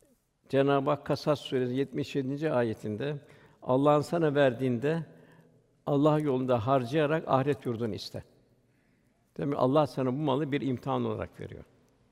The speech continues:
Allah'ın sana verdiğinde onun yolunda harcayarak ahiret yurdunu iste. Ama dünyadan da nasibini unutma. Yani Allah için çalışacaksın, gayret edeceksin. Allah için infak et. Allah'ın sana ihsan ettiği gibi sen de insanlara iyilik et, ihsan et.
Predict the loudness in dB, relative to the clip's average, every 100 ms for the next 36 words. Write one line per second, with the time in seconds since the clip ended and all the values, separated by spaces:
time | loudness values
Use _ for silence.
0 | -2 2 4 4 2 0 2 4 2 2
1 | -2 -2 0 2 2 0 0 -2 -2 -6
2 | -2 0 0 -2 -6 -8 -8 -8 -12 -16
3 | -16 _ -20 -2 0 0 0 2 2 2
4 | 2 0 0 0 -2 -4 -4 -4 -6 -8
5 | -12 -12 _ _ _ _ _ -6 -4 2
6 | 4 6 6 4 0 0 -2 -2 -2 -2
7 | -4 -2 0 0 0 -4 -4 -6 -8 -10
8 | -14 -16 _ -20 -10 2 4 6 4 2
9 | -2 -2 2 2 2 0 -2 -4 -20 -20
10 | -20 _ _ _ 0 2 4 4 2 0
11 | 2 2 2 -2 -2 -2 0 0 2 2
12 | 0 -4 -4 -4 -4 -4 -2 -4 -4 -4
13 | -2 -2 -2 -4 -6 -10 -10 -14 -12 -12
14 | -12